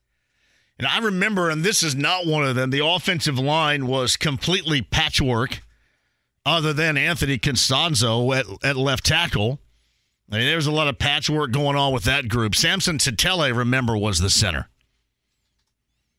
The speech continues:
But there are some relatables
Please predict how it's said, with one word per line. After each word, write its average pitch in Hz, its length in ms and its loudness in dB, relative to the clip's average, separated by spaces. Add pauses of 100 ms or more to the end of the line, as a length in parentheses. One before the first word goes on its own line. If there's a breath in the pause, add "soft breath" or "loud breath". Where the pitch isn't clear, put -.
(760)
But 127 360 0
there 160 220 2
are 190 240 2
some 180 320 2
relatables 180 1120 2